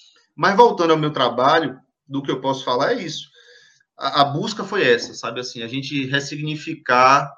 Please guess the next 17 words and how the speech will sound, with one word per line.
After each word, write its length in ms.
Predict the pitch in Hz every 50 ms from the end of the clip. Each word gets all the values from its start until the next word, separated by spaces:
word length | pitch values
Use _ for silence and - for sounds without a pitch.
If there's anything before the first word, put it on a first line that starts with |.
| _ _ _ _ _ _ _ _ _ _ _ _ _ _ _ _ _ _
por 120 | 160 160
exemplo, 640 | 156 139 123 131 139 135 139 139 135 131 127 - _ _ _ _ _ _ _ _ _ _ _ _ _ _ _ _ _ _ _ _ _ -
você 260 | 139 143 139 - 151
não 200 | 165 202 208 175
vê 720 | 127 113 110 123 123 123 123 123 123 127 127 131 - _ _ _ _ _ _ _ _ _ _ _ _ _ _ _ _ _ _ _ _ _ _ _ _ _ _ _ _ _ _ _ _ _ _ _ _ _ _ _ _ _
meus, 340 | 120 120 127 131 127 131 127
meus 220 | 127 131 131 123
heróis, 400 | 135 127 123 120 123 131 127 123
meus 120 | 127 120 -
personagens, 1040 | - 127 120 - - 117 110 110 104 110 110 113 113 113 113 120 120 120 - - _ _ _ _ _ _ _ _ _ _ _
nenhum, 420 | - 120 123 127 143 156 147 131 139 139 131 - -
não, 600 | 131 127 123 - 127 123 120 127 143 160 160 151
não, 280 | 147 147 151 - - -
não 160 | 156 151 143
tem 180 | - 151 147 143
personagens 580 | 151 135 127 135 123 120 117 113 113 110 110 127
acorrentados, 1200 | 120 113 - 120 117 131 113 107 - - 110 110 110 113 117 110 110 - - - - - _